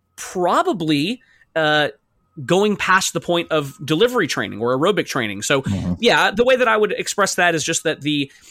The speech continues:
Speaker 1: the difficulty of the session should be a function of the target stimulus. The workout should be designed with an adaptation in mind, and how it feels physically is going to be a function of, of that tar-, of, you know, the nature of that kind of training. So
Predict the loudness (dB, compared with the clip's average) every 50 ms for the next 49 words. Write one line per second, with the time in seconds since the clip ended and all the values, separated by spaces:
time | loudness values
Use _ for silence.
0 | _ -4 -4 -4 0 2 0 2 2 0 -2 0 0 0 0 0 0 0 0 0
1 | 0 0 0 -2 -2 -2 -2 0 0 0 0 0 -2 -2 -2 -2 -2 -2 -2 -4
2 | -4 -2 -2 -2 -2 -2 -4 -2 0 0 0 2 2 2 2 0 0 -2 -2 0
3 | 0 2 2 2 2 0 0 -2 -4 -4 -4 -4 -2 -2 0 0 0 0 -2 -2
4 | -4 -8 -12 -18 -20 _ -10 -4 0 2 2 2 2 0 -2 0 0 2 2 0
5 | 0 -2 -2 -2 -2 -2 -2 -2 -2 -2 -2 0 0 0 2 2 0 0 -2 -4
6 | -6 -6 -6 -2 0 0 0 0 -2 -6 _ _ -8 -4 0 2 2 2 2 2
7 | -2 -6 -8 -6 -4 -2 -2 -2 -2 -4 -4 -2 -2 0 0 -2 -4 -6 -10 -20
8 | _ _ _ _ _ _ _ _ -4 -2 -2 -4 -4 -2 0 2 2 2 2 0
9 | -2 -2 0 0 0 0 0 -2 -4 -4 -2 -2 -2 0 0 -2 -2 -4 -10 -20
10 | _ _ _ 0 0 0 2 2 2 0 0 -2 -4 -4 -4 -4 -4 -6 -8 -6
11 | -6 -4 -2 -2 -2 -2 -2 0 2 2 2 2 2 0 0 0 0 2 2 0
12 | 0 0 -2 -2 -2 -2 -4 -4 -2 -2 -2 -2 -2 -4 -6 -10 -14 -20 -20 -20
13 | -20 _ _ -6 -2 2 2 4 2 2 -2